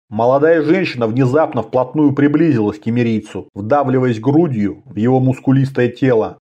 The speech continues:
Варвар, озадаченный горячим порывом, поднял ее лицо за подбородок.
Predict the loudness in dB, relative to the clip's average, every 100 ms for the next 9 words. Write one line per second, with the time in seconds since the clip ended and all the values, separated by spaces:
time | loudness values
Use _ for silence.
0 | _ -10 -2 0 0 0 0 -2 -2 0
1 | 0 0 0 -2 -2 0 0 -2 -4 -2
2 | 0 0 0 -2 -4 0 0 2 2 2
3 | 2 0 -2 0 0 0 -4 -2 0 0
4 | 0 0 0 -2 -4